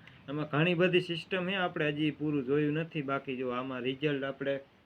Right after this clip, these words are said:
એક આ રીતનું આવે છે. તમને કાંઈક હું વસ્તુ દેખાડવાની કોશિશ કરીશ, આપણી પાસે હે તો નહીં અત્યારે. જો તમને એક આ આપણે એક સર્કિટ દેખાડવાની કોશિશ કરશું. જો આવું રિઝલ્ટ આપણે આવે છે,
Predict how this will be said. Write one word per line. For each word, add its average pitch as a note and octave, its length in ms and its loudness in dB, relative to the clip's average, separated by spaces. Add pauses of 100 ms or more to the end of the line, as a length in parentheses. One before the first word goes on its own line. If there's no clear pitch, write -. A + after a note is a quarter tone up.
(140)
એક C3 160 -12
આ C#3+ 180 0
રીતનું C#3 420 -4
આવે D#3+ 240 0
છે. C#3 100 -6 (800)
તમને A#2+ 240 -8
કાંઈક A#2 280 -10
હું A#2 160 -10
વસ્તુ C3+ 380 -8
દેખાડવાની C#3 560 -6
કોશિશ - 500 -14
કરીશ, E3+ 280 -10
આપણી B2+ 340 -12
પાસે A2 260 -20
હે C3 60 -14 (100)
તો B2 120 -16
નહીં C#3 240 -6
અત્યારે. A2+ 460 -16 (2250)
જો - 140 4 (100)
તમને E3 300 4
એક D#3+ 160 -2
આ D#3+ 200 0
આપણે D3+ 260 -2 (1080)
એક B2 200 -12
સર્કિટ D3 460 -2
દેખાડવાની B2+ 580 -4
કોશિશ - 300 -6
કરશું. C3 320 -6
જો A2+ 100 -8
આવું C#3 320 0
રિઝલ્ટ C#3 400 0
આપણે C3 220 -6
આવે C#3 260 -2
છે, B2 120 -10